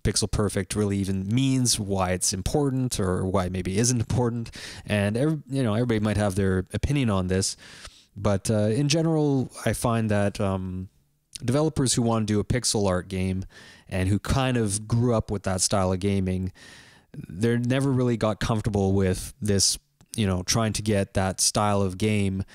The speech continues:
on newer engines that maybe don't have all the, you know, settings set up for that to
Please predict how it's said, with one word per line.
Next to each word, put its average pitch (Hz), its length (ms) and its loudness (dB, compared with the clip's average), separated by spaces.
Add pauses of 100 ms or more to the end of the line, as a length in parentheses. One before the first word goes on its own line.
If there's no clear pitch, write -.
(340)
on 101 240 2
newer 110 260 2
engines 95 560 0
that 98 220 0
maybe 101 200 0
don't 95 540 -2 (140)
have 104 260 -2
all 101 220 2
the, 92 280 -2 (720)
you 110 80 -2
know, 101 220 -4
settings 107 640 0 (160)
set 101 240 0
up 92 240 -2
for 107 200 -4
that 92 240 -4
to 92 400 -4